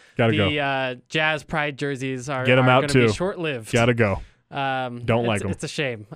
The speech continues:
Speaker 2: I
Speaker 1: Really don't like 'em. I like
Speaker 2: Maybe it's just 'cause I like soccer. I like
Speaker 1: I like
Speaker 2: those.
Speaker 1: all the rebranding the, the Jazz did this year. I like the logo. I like the, I love the court. Those, those Pride jerseys gotta go.
Speaker 2: I am a little bit worried about what Nike will do with the jerseys, just in general.
Speaker 1: Yeah,
Speaker 2: Like
Speaker 1: you've seen the stuff they've done with, like, Oregon stu-,
Speaker 2: Right.
Speaker 1: Oregon sports, right? Like,
Speaker 2: Yeah.
Speaker 1: it's, yeah, I think they could get weird.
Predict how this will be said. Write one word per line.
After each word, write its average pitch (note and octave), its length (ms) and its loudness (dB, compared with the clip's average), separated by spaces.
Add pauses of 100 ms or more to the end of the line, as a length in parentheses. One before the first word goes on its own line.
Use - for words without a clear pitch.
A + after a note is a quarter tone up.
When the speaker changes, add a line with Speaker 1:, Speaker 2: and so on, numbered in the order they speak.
Speaker 2:
I A#3+ 200 -2
Speaker 1:
Really C3 320 4
don't B2 180 2
like G#2 160 -2
'em. G2 100 -6
I C3 80 6
like C3+ 160 6
Speaker 2:
Maybe E4 120 -2
it's - 80 -8
just D#4 140 -8
'cause D4 140 -4
I C4+ 80 0
like B3 200 -2
soccer. G3+ 540 -4 (140)
I F3 120 0
like D#3+ 280 -2
Speaker 1:
I C#3 80 4
like C3 140 4
Speaker 2:
those. C#3 80 8
Speaker 1:
all D3+ 80 8
the D#3+ 80 8
rebranding C#3 560 8
the, A#2+ 280 4
the A#2 120 -2
Jazz A#2+ 260 4
did C3 160 2
this D3 160 0
year. D#3+ 160 4
I - 80 -2
like G#2+ 160 -2
the - 80 -6
logo. E3 400 4
I G2+ 80 0
like G2+ 160 -2
the, - 100 -16 (120)
I A2 60 -2
love A2 280 4
the A2+ 80 0
court. D3 380 2 (580)
Those, G2 380 -10
those G#2+ 160 -8
Pride A#2 240 2
jerseys G#2 260 -2
gotta F#2 200 -6
go. - 160 -14 (600)
Speaker 2:
I G3+ 160 4
am A#3+ 280 0 (100)
a F#3+ 40 0
little F#3+ 240 0
bit F#3+ 160 -2
worried F3 220 -2
about D#3+ 220 -2
what D3 160 -4
Nike C#3 240 -4
will B2 120 -4
do A#2 140 -6
with A2+ 120 -8
the A2+ 60 -10
jerseys, G#2+ 580 -12
just - 240 -10
in B2 100 -8
general. D3+ 440 -8
Speaker 1:
Yeah, D#4 140 6
Speaker 2:
Like D#3+ 120 8
Speaker 1:
you've F3+ 140 6
seen A3+ 160 4
the F3 80 4
stuff F#3 200 6
they've D#3 140 6
done D3 140 8
with, C#3 80 6
like, B2+ 180 4
Oregon A#2+ 460 6
stu-, - 180 0
Speaker 2:
Right. A2+ 200 2
Speaker 1:
Oregon B2 420 6
sports, - 400 -2
right? A#2+ 200 4
Like, A2+ 240 4
Speaker 2:
Yeah. B2 60 6
Speaker 1:
it's, - 300 -4
yeah, C3+ 280 4
I C3+ 120 6
think D#3 260 2
they D3 100 4
could C3 220 0
get C3 180 4
weird. G2+ 380 -2